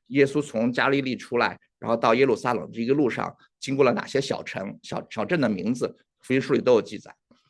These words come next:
那么在一个没有 internet、没有图书馆的年代的话，如果你不是住在那个地方，你想把这些小镇的名字给编出来是不可能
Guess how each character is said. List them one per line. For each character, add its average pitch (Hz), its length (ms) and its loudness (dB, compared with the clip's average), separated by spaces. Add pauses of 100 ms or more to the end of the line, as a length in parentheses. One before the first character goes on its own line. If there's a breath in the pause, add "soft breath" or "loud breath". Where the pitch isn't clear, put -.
(280 soft breath)
那 165 140 -4
么 156 80 2
在 143 180 4
一 143 80 2
个 143 100 4
没 123 140 4
有 143 100 4
internet、 139 480 0
没 117 120 0
有 127 80 0
图 - 120 -14
书 143 120 -6
馆 113 180 -4
的 104 80 -2
年 104 220 -2
代 110 120 4
的 98 60 -2
话， 98 240 -8
如 104 80 -4
果 143 80 4
你 120 80 0
不 107 160 -8
是 156 100 -10
住 160 200 -2
在 104 140 2
那 107 100 0
个 101 80 0
地 107 100 0
方， 101 240 -6
你 113 60 -8
想 139 120 -4
把 110 140 -4
这 104 60 -8
些 123 180 0 (320 loud breath)
小 - 180 -6
镇 170 200 2
的 120 40 2
名 107 240 -2
字 170 60 -2
给 123 100 -4
编 113 240 0
出 117 120 -10
来 98 100 -6
是 - 160 -14
不 - 80 -8
可 - 160 -18
能 - 60 -20